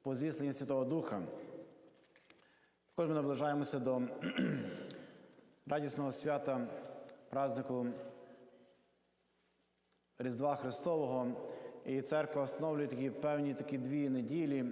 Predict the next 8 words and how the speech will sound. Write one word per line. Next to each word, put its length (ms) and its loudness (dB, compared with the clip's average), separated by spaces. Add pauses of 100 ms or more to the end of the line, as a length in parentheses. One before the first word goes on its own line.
(120)
Сьогоднішня 360 -2
неділя 300 2
також 300 0
називається 640 0
ще 140 -4
неділею 400 0
прав 240 0 (1400)
через 640 2